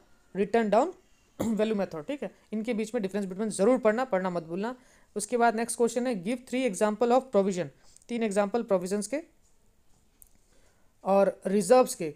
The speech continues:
कैपिटल्स के, रेवेन्यूज के, इन जो, इन सब के जो है ना आप लोग अलग अलग तरीके से, अ, जनरल रिजर्व हो गया, रेवेन्यू हो गया, ठीक है, स्पेसिफिक रिजर्व हो गया, सीक्रेट रिजर्व हो गया, इनके डेफिनेशंस आप लोग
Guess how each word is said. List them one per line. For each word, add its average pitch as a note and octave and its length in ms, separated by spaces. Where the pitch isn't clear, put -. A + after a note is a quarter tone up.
कैपिटल्स A3+ 420
के, A#3+ 180
रेवेन्यूज G3 420
के, - 220
इन C4 160
जो, B3 100
इन A3+ 160
सब B3 220
के B3+ 100
जो A#3 100
है A3+ 40
ना C4 280
आप G3 180
लोग C#4+ 160
अलग G3+ 220
अलग G#3+ 220
तरीके G#3 280
से, A#3 160
अ, - 540
जनरल F#3 360
रिजर्व F#3+ 220
हो F#3+ 80
गया, F#3 140
रेवेन्यू F3 320
हो F#3+ 120
गया, F#3+ 220
ठीक A#3+ 120
है, B3 80
स्पेसिफिक G3+ 420
रिजर्व F#3+ 260
हो F#3+ 60
गया, F3+ 100
सीक्रेट F#3 360
रिजर्व F3+ 220
हो F3 80
गया, F3+ 180
इनके G3+ 200
डेफिनेशंस F#3 480
आप F#3 140
लोग D#4 180